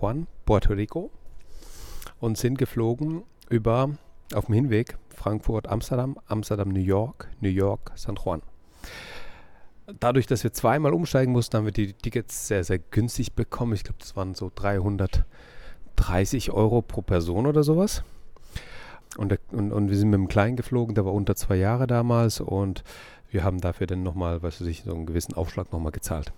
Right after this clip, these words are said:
Auf jeden Fall, er hat aber keinen eigenen Sitzplatz gehabt, ne? Auf jeden Fall sind wir dann, mm,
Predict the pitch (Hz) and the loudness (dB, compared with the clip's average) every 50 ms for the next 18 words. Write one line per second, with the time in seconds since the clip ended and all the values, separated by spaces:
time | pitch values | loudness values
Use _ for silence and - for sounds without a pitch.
0 | - _ - - - - - - 131 135 - 156 151 151 143 - - - - - | -14 _ -20 -20 -12 -8 -2 0 0 0 2 2 2 2 0 -4 -12 -20 -20 -20
1 | _ - - _ _ _ _ _ - - - - - 117 98 95 95 90 95 - | _ -20 -20 _ _ _ _ _ -20 -20 -20 -2 4 4 4 6 6 4 4 4
2 | 110 95 92 90 87 90 87 92 92 - - - 78 - - - - - - 104 | 4 4 4 2 2 2 2 2 0 0 -2 -6 -6 -4 -4 -6 -6 -2 -2 -4
3 | 113 - - - - - - - - - - - - - 131 127 - 143 135 117 | -4 -4 -10 -14 -12 -12 -12 -12 -10 -10 -8 -6 4 6 6 8 8 8 8 8
4 | 123 120 110 113 123 143 147 151 - - - - 123 123 123 120 117 117 117 113 | 8 8 8 8 8 6 6 4 0 -6 -4 0 2 4 4 4 4 4 2 2